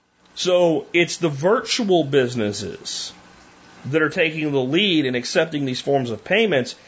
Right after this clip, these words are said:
and not converting it to cash assets because they can pay for what they need in virtual assets. And by keeping it there, it makes it very difficult for the government to actually make a case that they owe them any taxes.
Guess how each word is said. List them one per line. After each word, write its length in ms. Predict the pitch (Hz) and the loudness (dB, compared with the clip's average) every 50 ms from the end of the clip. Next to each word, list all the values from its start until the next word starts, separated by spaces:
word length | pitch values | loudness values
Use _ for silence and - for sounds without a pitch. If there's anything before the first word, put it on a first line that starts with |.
| - - - _ - | -20 -20 -12 _ -2
and 300 | 151 151 151 156 156 156 | 0 0 2 0 0 2
not 320 | 160 170 214 247 240 - | 2 2 2 2 0 -2
converting 540 | - 254 233 202 170 165 147 143 139 131 123 | -2 -2 -2 0 2 2 2 2 2 0 -2
it 160 | 117 113 - | -2 -4 -4
to 80 | 120 104 | -6 -8
cash 420 | - - 123 107 101 101 98 - | -4 0 2 2 2 2 0 0
assets 560 | 110 104 101 98 98 - - 104 101 98 - | 2 2 4 2 2 0 -2 -2 -2 -2 -2
because 400 | - - 127 131 - 143 139 131 | -4 -6 -4 -2 0 0 2 2
they 140 | 135 151 160 | 2 0 0
can 160 | 160 - 147 | 0 -2 -4
pay 180 | - 170 151 147 | 0 0 0 2
for 120 | 147 160 | 2 0
what 280 | 156 151 147 135 127 123 | 0 2 2 0 0 0
they 280 | 151 170 220 285 320 320 | 2 2 4 4 4 4
need 380 | 240 156 117 101 90 82 85 - _ - - - - - - - - - | 2 2 0 -2 -6 -10 -14 -20 _ -20 -20 -20 -20 -20 -20 -20 -8 -2
in 160 | - 139 131 | 0 0 0
virtual 580 | 120 143 143 131 - - - 113 101 98 95 87 | 2 2 0 0 0 -2 -4 -2 0 0 0 0
assets. 720 | 82 73 71 - - - 57 78 101 - - - - - - _ _ _ _ _ _ _ _ _ _ _ _ _ _ _ _ _ - | -2 -4 -4 -6 -8 -6 -6 -6 -6 -8 -8 -12 -12 -12 -16 _ _ _ _ _ _ _ _ _ _ _ _ _ _ _ _ _ 0
And 160 | 143 151 156 | 0 2 2
by 140 | 151 147 147 | 2 0 0
keeping 440 | 143 - 226 226 262 254 311 285 | 0 0 0 0 0 2 2 2
it 160 | 220 165 - 143 | 2 2 0 2
there, 240 | 139 127 127 131 | 2 4 4 4
it 140 | 113 147 170 | 2 2 2
makes 180 | 180 190 196 202 | 2 0 0 0
it 80 | - | -2
very 240 | 170 175 202 214 190 | -2 0 2 2 0
difficult 640 | 156 165 190 226 262 247 240 220 202 196 170 135 - | 0 0 0 0 0 2 0 0 2 2 0 0 0
for 100 | - 175 | -2 -4
the 120 | 151 156 | -2 -4
government 680 | 139 131 131 165 208 240 226 214 196 190 196 185 156 - | -4 -2 0 2 2 2 2 2 2 2 2 0 -2 -2
to 120 | - - | -4 -2
actually 320 | 175 180 180 - 190 185 175 | 0 0 0 0 0 -2 -2
make 300 | 180 185 208 254 269 - | 2 2 2 2 2 -2
a 60 | 240 | -6
case 340 | 226 - 190 180 185 175 - | 0 2 2 2 2 0 -2
that 120 | 190 185 | -6 -2
they 160 | - 202 202 | 2 2 2
owe 240 | - - 196 220 247 | 4 4 2 2 2
them 160 | 233 240 233 | 2 2 2
any 200 | 233 233 240 240 | 2 2 2 2
taxes. 680 | 233 254 247 262 262 254 - - 127 - - - - - | 0 2 4 4 2 2 0 -4 -6 -6 -8 -10 -14 -14